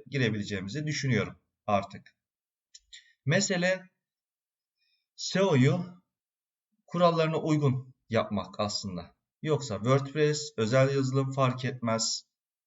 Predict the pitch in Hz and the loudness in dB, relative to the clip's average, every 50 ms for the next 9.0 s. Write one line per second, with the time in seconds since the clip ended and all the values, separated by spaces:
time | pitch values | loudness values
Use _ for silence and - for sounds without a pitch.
0 | _ _ _ - - 117 120 120 120 117 113 123 160 160 160 151 151 151 151 151 | _ _ _ -12 -8 -6 -2 0 0 -2 0 0 0 0 2 2 2 2 2 4
1 | 151 156 151 151 139 135 120 117 110 107 104 - - 139 147 165 - - _ _ | 6 6 6 6 6 4 4 4 2 0 -2 -2 -2 -2 -2 -2 -4 -10 _ _
2 | _ _ _ _ _ _ _ _ _ _ _ _ _ _ _ _ _ _ _ _ | _ _ _ _ _ _ _ _ _ _ _ _ _ _ _ _ _ _ _ _
3 | _ _ _ _ _ _ _ _ _ _ _ _ _ _ _ _ - - - 131 | _ _ _ _ _ _ _ _ _ _ _ _ _ _ _ _ -20 -16 -6 -2
4 | 135 139 131 135 135 131 127 123 120 - - 123 117 - - 143 135 127 127 123 | -2 0 0 -2 -4 -4 -4 -4 -4 -4 -4 -4 -4 -4 -4 -2 -2 0 0 -2
5 | 113 - 120 113 104 95 107 123 127 127 127 135 131 113 107 101 92 90 107 120 | -2 -4 -4 -4 -4 -2 -2 -4 -4 -4 -4 -2 -2 -2 -2 -4 -4 -2 -2 -2
6 | 131 131 131 - _ _ _ _ _ _ _ _ _ _ _ - 110 113 113 113 | -2 -2 -8 -10 _ _ _ _ _ _ _ _ _ _ _ -10 -6 -4 -4 -2
7 | 113 113 113 113 113 113 113 110 120 123 127 143 151 143 135 131 - - 117 107 | -2 -2 -2 -2 -2 -2 -2 0 0 2 4 6 6 6 4 2 -2 0 0 0
8 | 104 101 - 104 98 92 - 101 113 104 101 95 - 139 151 143 - - - _ | 0 -2 -4 -8 -8 -8 -4 -4 -2 -2 -2 -2 -4 -6 -6 -6 -6 -10 -14 _